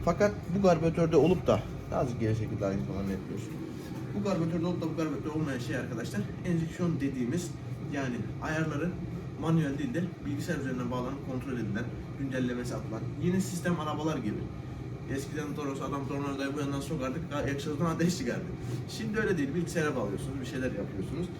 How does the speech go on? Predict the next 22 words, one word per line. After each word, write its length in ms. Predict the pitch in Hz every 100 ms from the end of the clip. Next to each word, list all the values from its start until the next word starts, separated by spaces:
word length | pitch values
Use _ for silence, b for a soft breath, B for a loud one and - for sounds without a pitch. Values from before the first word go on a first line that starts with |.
| B -
Sistem 400 | - 175 - 208 180 - - - - - - -
ister 260 | - - 196
istemez 340 | - 139 165 - - - - - - - - - -
yenileşiyor 540 | 120 269 131 - 175 165
ve 260 | 151 139
bu 40 | 156
yeniliğe 280 | 147 143
ayak 300 | 131 135 135
uydurmak 380 | 120 123 139 -
lazım. 200 | 190 170 -
Uydurmazsak 560 | - 156 175 175 180 160
geride 300 | 123 135 170
kalırız. 260 | 170 175 - B B B B 113
Geride 300 | 123 165 190
kaldık 320 | 175 170 -
mı 100 | 170
da 140 | 170 - - 175
müşterilerimiz 560 | 180 160 131 117 123 147
bu 40 |
işten 200 | - 143 143 139
tad 120 | 127
alamaz. 320 | 120 98 87